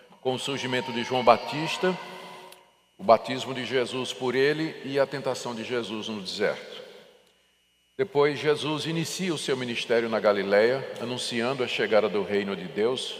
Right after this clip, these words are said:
chamando as pessoas ao arrependimento e convidando discípulos a estar com ele. E durante a fase inicial do seu ministério na Galileia, a sua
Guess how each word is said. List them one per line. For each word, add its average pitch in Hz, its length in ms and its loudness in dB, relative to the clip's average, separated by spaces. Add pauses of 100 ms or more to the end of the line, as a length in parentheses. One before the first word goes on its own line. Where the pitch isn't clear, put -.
chamando 107 300 -4
as 98 120 -6
pessoas 95 500 -4
ao 95 200 4
arrependimento 95 800 -6 (1000)
e 151 420 0
convidando 156 440 2
discípulos 156 640 -4
a 147 80 4
estar 135 320 2
com 135 200 -2
ele. 98 280 0 (1200)
E 113 100 -4
durante 147 720 0 (460)
a 113 100 0
fase 143 420 6
inicial 123 440 4
do 107 100 -4
seu 117 160 -2
ministério 104 540 0
na 98 100 0
Galileia, 95 580 4 (880)
a 117 120 6
sua 139 460 6